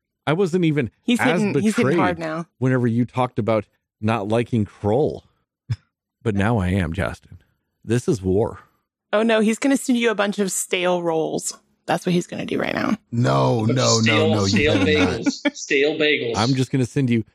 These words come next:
Speaker 2: Or bagels.
Speaker 1: What I'm gonna do, Justin, is I'm gonna send you an undisclosed amount of really good rolls.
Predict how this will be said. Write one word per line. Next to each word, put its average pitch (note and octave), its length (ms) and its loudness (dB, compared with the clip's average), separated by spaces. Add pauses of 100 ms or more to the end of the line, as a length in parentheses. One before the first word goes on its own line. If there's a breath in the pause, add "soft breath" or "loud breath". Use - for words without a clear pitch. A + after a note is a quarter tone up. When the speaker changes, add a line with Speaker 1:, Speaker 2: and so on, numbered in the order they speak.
Speaker 2:
Or G#3 180 2
bagels. G3 400 0
Speaker 1:
What E3 120 2
I'm F3 120 2
gonna C#3+ 180 0
do, A#2+ 220 0
Justin, G2 480 -2
is G#2 180 -2
I'm A2 140 2
gonna A#2+ 160 2
send B2 280 0
you G#2+ 200 2
an G2 100 2
undisclosed A2 640 0
amount G2+ 300 0
of F2+ 160 -2
really G#2+ 240 2
good F#2 260 -2
rolls. C2+ 520 -2